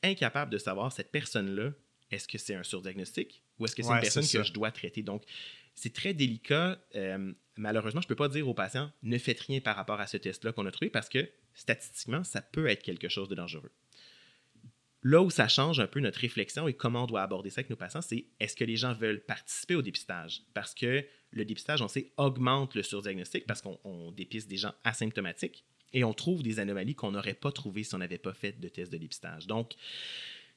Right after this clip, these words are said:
Speaker 1: c'est, c'est, c'est probablement plus facile de, d'en, d'y penser avant, de dire c'est quoi la, les chances que ça m'aide, le test de dépistage, c'est quoi les chances que ça me nuise, puis je prends une décision éclairée basée sur ça, en sachant que c'est une loterie, peut-être que le test va me nuire, peut-être qu'il va m'aider.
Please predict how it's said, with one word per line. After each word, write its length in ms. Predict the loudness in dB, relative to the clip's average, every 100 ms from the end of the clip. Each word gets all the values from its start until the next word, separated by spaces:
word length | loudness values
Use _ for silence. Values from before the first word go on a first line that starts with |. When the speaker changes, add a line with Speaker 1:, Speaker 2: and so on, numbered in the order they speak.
| _ _
Speaker 1:
c'est, 260 | -6 0 0 0
c'est, 460 | -2 2 4 2
c'est 260 | 0 -4 -4 -6
probablement 420 | -4 2 6 6 4
plus 160 | 2
facile 460 | 2 2 2 0 2
de, 200 | 2 2
d'en, 120 | 2 -2
d'y 160 | -4 -2
penser 360 | 2 4 6
avant, 240 | 4 4 2
de 100 | 2
dire 260 | 2 0
c'est 140 | 0 0
quoi 180 | 4
la, 180 | 6 6 4
les 180 | 2
chances 300 | 4 6 4
que 100 | 2
ça 180 | -2 0
m'aide, 380 | 0 0 0 2
le 120 | 0
test 240 | 0 0 -2
de 60 |
dépistage, 580 | -6 -6 -2 -2 -2 -6 -12
c'est 160 | -16
quoi 120 | -4 0
les 120 | 2
chances 280 | 2 0 -6
que 100 | -10
ça 140 | -8
me 120 | -6
nuise, 600 | -6 -2 0 2 0 -2 _ _ _
puis 120 | -6
je 60 | -4
prends 140 | 0
une 100 | 2
décision 420 | 2 0 2 2 2
éclairée 460 | -2 2 2 2
basée 300 | 0 0 0 -6
sur 200 | -6 -6
ça, 220 | -4 -2
en 80 | -2
sachant 320 | 0 2 2
que 160 | -2
c'est 180 | -2 -2
une 140 | 0 2
loterie, 400 | 0 -2 -12 -4
peut-être 280 | -2 0 0
que 80 | 0
le 100 | 0
test 180 | -2 -2
va 80 | -2
me 60 |
nuire, 260 | -2 -2 -4
peut-être 300 | -4 -4 -6
qu'il 120 | -4
va 80 | -6
m'aider. 380 | -4 0 0